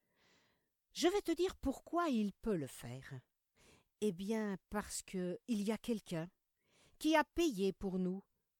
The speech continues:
C'est Jésus. Il a été puni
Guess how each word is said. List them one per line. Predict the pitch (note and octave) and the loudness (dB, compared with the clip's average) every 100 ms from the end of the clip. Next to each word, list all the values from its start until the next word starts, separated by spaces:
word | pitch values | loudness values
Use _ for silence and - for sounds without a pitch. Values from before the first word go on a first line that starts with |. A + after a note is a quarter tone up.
| _ | _
C'est | - C4 A3+ | -2 2 4
Jésus. | F#3 C#4+ D4 E3+ D#3+ - _ _ _ - - _ _ | 2 0 -2 -6 -10 -14 _ _ _ -20 -20 _ _
Il | C4 B3 | 0 4
a | A3+ G#3 G3 | 4 4 2
été | G3+ - - F#3+ - - | 0 -2 -2 -4 -4 -2
puni | E4+ D#4 C#4 C#4+ | 2 6 6 4